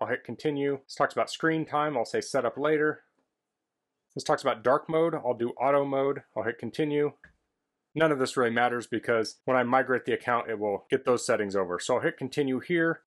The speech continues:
It wants me to identify my keyboard, so I'll hit the key next to shift, which is a Z. Then I will hit the forward slash. I'll hit done. And here we're logged in. So now I'll connect this up to my old Mac and I'll start the migration. Okay, so I want to talk about my setup here for migrating.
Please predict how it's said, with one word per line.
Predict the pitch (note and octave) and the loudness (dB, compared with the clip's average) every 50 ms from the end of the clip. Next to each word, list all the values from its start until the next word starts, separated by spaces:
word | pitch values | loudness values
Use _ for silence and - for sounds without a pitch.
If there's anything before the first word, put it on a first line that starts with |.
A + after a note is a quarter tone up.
| - | -2
It | C3+ | 0
wants | D3 D3+ - - | 0 0 0 -2
me | D3+ D3+ C#3+ | -2 -2 0
to | D3 C#3+ B2 | 2 2 2
identify | A#2 - C#3+ D3 D3 - B2 B2+ C3 B2+ | 2 2 0 -2 -2 -2 0 0 0 2
my | A#2+ A2+ | 2 -2
keyboard, | - - E3 D3+ C#3+ D3 C#3+ C#3+ C3+ - | -4 -4 -6 -2 2 2 2 2 0 0
so | - C3+ A#2+ A2+ | 0 2 2 2
I'll | A2+ - A#2 B2+ | 2 2 0 0
hit | - B2+ D3 - - | 0 0 -2 -2 -4
the | C3 | -16
key | - - C#3+ C3+ | -12 -6 -4 -2
next | B2+ B2+ A#2 - - | 0 0 -2 -4 -6
to | - G#2 | -10 -10
shift, | - - - D3 C3+ - - | -8 0 0 0 0 0 -4
which | - G#2+ - A2+ | -8 -6 -4 -4
is | G2+ G2 | -4 -2
a | A2 A2 | -2 -4
Z. | A2+ A#2+ D3+ E3 D#3+ D#3 D#3+ D3+ _ _ - | -2 -2 0 0 0 0 -2 -4 _ _ 0
Then | B2+ C3 C3+ | 0 2 4
I | C3 B2+ | 4 2
will | B2 A#2+ A2+ | 2 2 0
hit | - C3 B2+ B2 - | 0 -2 -4 -4 -4
the | - A#2 G#2+ G#2+ G2+ - _ _ - | -6 -4 -4 -4 -6 -8 _ _ 0
forward | D#3 D#3+ D#3+ C#3 | 2 2 2 2
slash. | - - D3+ C#3+ C#3+ C#3+ C3+ - - - - - - | 0 0 2 2 4 2 0 -4 -10 -16 -14 -8 -6
I'll | G2 | -4
hit | G#2+ A#2 - A2 G#2+ | -2 -4 -4 -2 -2
done. | B2 B2+ C3 D3 F#3 F3 - _ _ - - - | 0 0 2 0 -2 -6 -10 _ _ -16 -8 -6
And | B2 A2+ | -6 0
here | A#2+ D3 | 0 2
we're | C#3 C3+ C3 | 2 2 4
logged | B2+ B2+ B2+ G#2+ G#2 | 4 4 2 2 0
in. | A#2 G#2 F#2+ F2+ - _ | -4 -4 -4 -6 -10 _
So | - - E3 | -6 -4 2
now | E3+ F#3 | 4 4
I'll | G3+ G3 | 4 4
connect | G3 - E3+ E3+ E3 D#3+ - | 4 2 2 2 2 0 -2
this | E3+ - - | -4 2 2
up | D#3+ - - | 0 2 2
to | |
my | D3+ C3+ C3+ | 0 2 2
old | C3 C#3+ D#3 D3+ | 4 2 2 2
Mac | D#3 D#3+ E3 D#3+ - | 2 2 2 0 -2
and | - C3+ | -2 -2
I'll | A#2 | -2
start | - - D3 C#3 - | 0 2 2 2 2
the | - | 2
migration. | C3 B2+ A#2 G#2+ A#2 A#2 A2 - - F2 E2 D#2+ _ - G3+ | 0 0 0 2 2 2 2 2 -2 -8 -10 -14 _ -2 -2
Okay, | G3 - G3+ E3 | 2 4 2 4
so | - F3+ F3+ | 4 4 4
I | G3+ | 4
want | B3 A#3 - | 4 2 0
to | A3 | -4
talk | - G3 G3 E3+ | 2 2 2 4
about | D3+ E3+ D#3 C#3+ | 4 2 2 2
my | C#3 B2+ | 0 -2
setup | - - E3 F3 F3+ F3+ - | 2 2 4 4 2 0 0
here | - F#3 F3+ F3+ - - | -2 0 0 0 -2 -2
for | - B2 | -4 2
migrating. | B2+ C#3+ D3+ D#3 D#3 F3 F3+ F3+ G#3 A3 G#3 | 4 4 2 4 2 0 0 0 0 -2 -4